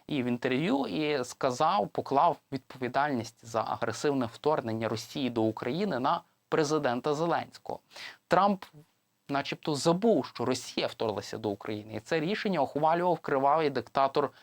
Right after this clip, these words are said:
Владімір Путін. І зараз Трамп шукає винних, зокрема звинувачує у війні в Україні Володимира Зеленського і Джо Байдена. Ось так, Трамп забув, хто насправді напав на Україну. І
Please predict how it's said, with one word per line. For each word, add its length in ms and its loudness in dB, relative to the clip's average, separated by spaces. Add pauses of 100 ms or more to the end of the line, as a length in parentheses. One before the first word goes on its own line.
(160)
Владімір 500 0
Путін. 400 0
І 60 0
зараз 440 0
Трамп 320 0
шукає 580 2 (300)
винних, 440 4
зокрема 400 2
звинувачує 800 2
у 280 0 (680)
війні 340 0
в 80 0
Україні 580 0 (240)
Володимира 500 4
Зеленського 640 0
і 100 0
Джо 240 2
Байдена. 720 -2
Ось 180 -6
так, 240 -8
Трамп 260 -2
забув, 300 -2
хто 220 -2
насправді 640 0 (240)
напав 420 2
на 100 2
Україну. 640 -2
І 240 -2